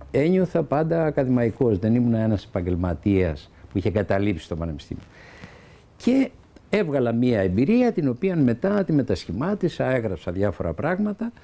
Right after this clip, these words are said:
και χαίρομαι σήμερα που είναι εδώ ο Βερέμης, ο καθηγητής, τον οποίον εκτιμώ ιδιαιτέρως, και που αρχίσαμε αυτή την κουβέντα με έναν ιστορικό παρόντα.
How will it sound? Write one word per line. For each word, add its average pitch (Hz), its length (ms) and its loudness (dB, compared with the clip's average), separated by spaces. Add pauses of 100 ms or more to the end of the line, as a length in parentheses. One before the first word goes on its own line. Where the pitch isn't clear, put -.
(380)
και - 120 -2
χαίρομαι 190 400 2
σήμερα 127 640 -2
που 123 420 0
είναι 120 220 4
εδώ 98 460 0 (480)
ο 110 100 0 (480)
Βερέμης, 101 640 0
ο 90 200 0
καθηγητής, 92 540 0
τον 98 120 0
οποίον 107 240 0
εκτιμώ 101 340 -2
ιδιαιτέρως, 107 760 -2
και 160 220 0
που 143 340 0
αρχίσαμε 127 800 0 (720)
αυτή 104 300 0
την 165 140 -2
κουβέντα 147 640 0
με 131 160 2
έναν 180 240 -2
ιστορικό 131 520 -2
παρόντα. 90 720 -2